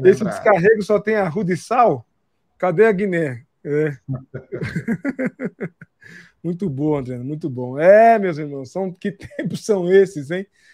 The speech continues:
Speaker 1: Que tempos são esses? Só Jesus na causa. Pro próximo, então, Pava, agora sim.
Speaker 2: Tem mais um
Speaker 1: Chegamos.
Speaker 2: vídeo, não é?
Speaker 1: Peraí. Ah, tem. Tem um vídeo que é o início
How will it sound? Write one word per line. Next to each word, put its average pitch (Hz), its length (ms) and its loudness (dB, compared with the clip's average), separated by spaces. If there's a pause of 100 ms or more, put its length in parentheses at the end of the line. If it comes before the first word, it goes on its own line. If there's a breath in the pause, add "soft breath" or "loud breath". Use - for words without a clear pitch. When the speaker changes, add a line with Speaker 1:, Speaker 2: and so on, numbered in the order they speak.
(200 soft breath)
Speaker 1:
Que 160 100 -10
tempos 214 520 -2
são 180 220 -4
esses? 170 400 -2
Só 196 320 -2
Jesus 180 420 -2
na 175 180 -8
causa. 143 640 -6 (1500 loud breath)
Pro 208 120 0
próximo, 233 400 0
então, 226 260 -6
Pava, 180 240 -2
agora 233 240 -2
sim. 185 440 -6 (1200)
Speaker 2:
Tem 139 140 -2
mais 165 280 -2
um 180 40 -2
Speaker 1:
Chegamos. 214 280 2
Speaker 2:
vídeo, 120 160 -12
não 113 140 -10
é? - 160 -12 (840)
Speaker 1:
Peraí. 156 300 -4
Ah, 190 320 0
tem. 165 300 -8
Tem 165 160 -6
um 190 60 -4
vídeo 208 500 -4 (140)
que - 100 -2
é 180 60 4
o 214 120 4
início 226 640 -4